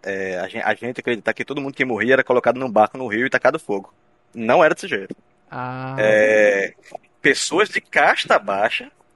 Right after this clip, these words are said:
Speaker 1: que não tinham dinheiro pra, pra montar um ri-, um ritual fúnebre e tal, esse negócio nenhum, era feito desse jeito. Que era pra não acumular corpos na cidade e tal. Mas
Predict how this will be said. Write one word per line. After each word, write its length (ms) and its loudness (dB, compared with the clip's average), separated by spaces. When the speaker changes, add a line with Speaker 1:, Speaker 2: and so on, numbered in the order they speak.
Speaker 1:
que 80 -8
não 180 -6
tinham 460 -6
dinheiro 400 -4
pra, 340 4
pra 440 0
montar 260 -4
um 80 -2
ri-, 140 2
um 200 -12
ritual 320 0
fúnebre 600 -16
e 20 -14
tal, 120 -8
esse 120 -14
negócio 320 -4
nenhum, 220 -4
era 240 6
feito 240 -4
desse 240 -8
jeito. 340 -6
Que 80 -4
era 60 2
pra 160 2
não 100 0
acumular 340 2
corpos 460 4
na 120 0
cidade 420 2
e 40 -14
tal. 180 2
Mas 260 -2